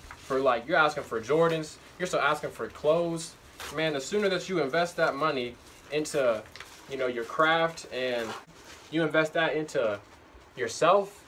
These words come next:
you know, you're gonna see success so much faster. Comes with this. You get some instructions. This bottom part is important. Watch how-to instructional video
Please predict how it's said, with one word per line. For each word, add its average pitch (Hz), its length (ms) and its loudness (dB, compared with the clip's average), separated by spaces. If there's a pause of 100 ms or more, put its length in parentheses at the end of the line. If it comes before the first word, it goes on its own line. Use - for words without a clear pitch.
you 165 100 -4
know, 165 100 2
you're 170 140 0
gonna 175 120 4
see 160 160 -6
success 139 460 -4
so 156 460 -4 (260)
much 135 440 -2 (160)
faster. 123 560 -8 (1800)
Comes 139 220 -4
with 131 160 -10
this. 165 460 0 (760)
You 123 80 -16
get 131 120 -6
some 127 140 -10
instructions. 135 800 -6 (680)
This 113 140 -16
bottom 127 340 2
part 127 380 0
is 113 100 -14
important. 143 520 -4 (1040)
Watch 160 200 2
how-to 151 340 0
instructional 143 520 -4
video 135 580 -2